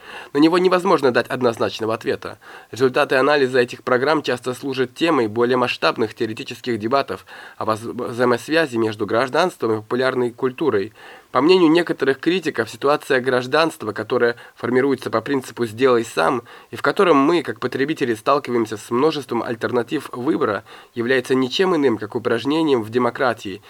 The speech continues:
или даже некой формой демократического интертеймента или демократеймента, который больше не соответствует устаревшим категориям потребителя и гражданина.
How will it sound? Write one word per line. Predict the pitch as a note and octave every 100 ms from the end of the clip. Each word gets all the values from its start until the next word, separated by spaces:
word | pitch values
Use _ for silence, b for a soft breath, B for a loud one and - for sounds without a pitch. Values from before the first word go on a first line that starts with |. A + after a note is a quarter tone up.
| B -
или | C3
даже | C3+ B2+
некой | B2+ E3 C3+
формой | B2 D3 C#3 A#2+
демократического | B2 A#2 A#2 C3+ - - - -
интертеймента | B2+ B2 - E3 D3 G#2+ F#2 F2 F#2+ B B B B
или | - F3+ C#3+
демократеймента, | C3 A2+ B2 A2+ C#3 A#2+ G2 F#2 - G#2 _ b b b
который | A2 A2+ D#3+ C#3+ A2+
больше | - A2 D3+ C#3+ C#3
не | C3+
соответствует | - D#3+ E3 C3 - A2
устаревшим | G#2+ - B2+ D3+ B2+
категориям | G#2 G#2+ A2 B2+ A#2 G#2+
потребителя | G#2+ A#2 C#3+ E3 B2+ G2+
и | C3+
гражданина. | A#2 G#2+ G#2+ A2 F2+ F#2